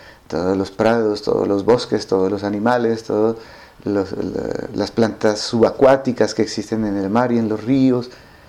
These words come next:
etcétera. So-, es simplemente una cuestión de una organización inteligente mezclada por el azar. Todos estos seres humanos tienen muy poca guía moral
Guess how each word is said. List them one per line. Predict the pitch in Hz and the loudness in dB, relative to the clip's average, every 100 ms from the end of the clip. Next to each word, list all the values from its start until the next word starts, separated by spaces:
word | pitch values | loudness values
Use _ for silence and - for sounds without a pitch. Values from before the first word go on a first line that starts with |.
| - | -6
etcétera. | 110 127 123 120 120 | -2 2 4 2 0
So-, | - 123 117 | 2 2 2
es | - | 2
simplemente | 143 131 127 120 - 113 - - - - | 2 4 4 2 0 -4 -8 -20 -10 -2
una | 123 | 0
cuestión | 120 113 110 110 | 2 2 0 2
de | 110 | 2
una | 110 110 113 - - | 2 2 0 -2 0
organización | 117 107 104 101 101 101 98 101 107 | 2 2 0 -4 -4 -2 -2 -2 -2
inteligente | 117 117 110 110 107 104 101 107 - - - _ - | 0 2 2 2 0 -2 -2 -2 -4 -20 -20 _ -8
mezclada | 107 107 113 104 104 | -4 -2 0 0 0
por | 107 101 | 0 0
el | 92 | -2
azar. | 80 82 - - _ _ - | -2 -6 -8 -16 _ _ 4
Todos | 156 190 277 | 6 6 2
estos | 180 - 185 | 0 0 0
seres | - 131 127 | 2 0 0
humanos | 113 95 78 87 - _ _ - - - | -2 -2 -4 -8 -14 _ _ -20 -20 -10
tienen | - 120 139 156 107 - _ _ - | 0 2 4 2 -4 -10 _ _ -12
muy | 110 117 127 143 | -2 2 4 4
poca | 139 147 147 | 2 0 0
guía | 139 151 123 123 | 2 2 2 2
moral | 117 120 131 98 - | 0 2 2 0 -8